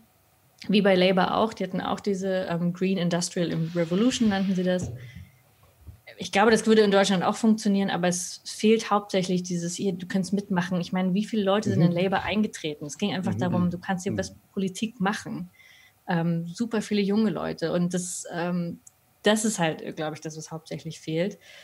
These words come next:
Speaker 1: Ähm, und inhaltlich kann man dann trotzdem, kannst auch noch das Gymnasium abschaffen, eine Schule für alle. Also wir, wir würden schon ein paar Forderungen noch finden,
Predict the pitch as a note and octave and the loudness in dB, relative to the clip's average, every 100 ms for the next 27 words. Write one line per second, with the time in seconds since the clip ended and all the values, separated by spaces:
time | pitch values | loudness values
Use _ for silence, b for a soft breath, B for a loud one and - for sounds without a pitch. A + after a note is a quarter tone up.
0 | B _ - F3 E3+ E3 E3 - F3+ F3+ | B _ -2 0 0 -2 -4 -2 -2 2
1 | G3 A3 G3 F3+ - F#3 F3 E3 F3+ F3+ | 4 6 4 0 0 2 2 0 -4 -2
2 | E3+ F3+ F#3 F3+ F3+ F3+ - E3+ F#3+ G#3+ | -2 0 2 4 2 0 -2 4 6 4
3 | G3+ F#3 - F#3 F3+ F#3+ E3 E3+ F3 F#3 | 4 0 0 0 0 0 0 0 0 0
4 | F3+ F#3 F3+ G3+ F3 D#3+ E3+ E3+ E3+ E3+ | -2 0 4 6 6 4 0 0 0 0
5 | F#3 G3 A#3 C4+ B3+ F3+ F#3 G3+ A3 G3+ | 2 6 8 6 6 4 2 4 4 6
6 | F3+ F3 - G#3 A3 F#3+ F#3+ | 4 2 4 4 6 2 0